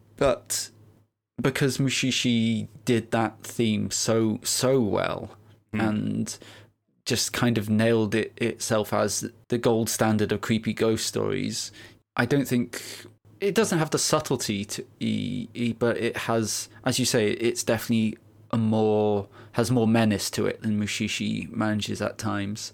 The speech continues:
Speaker 2: Mm-hmm.
Speaker 1: And I think, m-,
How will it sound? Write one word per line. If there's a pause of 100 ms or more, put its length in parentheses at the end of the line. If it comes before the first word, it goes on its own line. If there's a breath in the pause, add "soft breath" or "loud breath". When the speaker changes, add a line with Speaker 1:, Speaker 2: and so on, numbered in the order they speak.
(140 loud breath)
Speaker 2:
Mm-hmm.
Speaker 1:
And (400 loud breath)
I
think, (380 loud breath)
m-,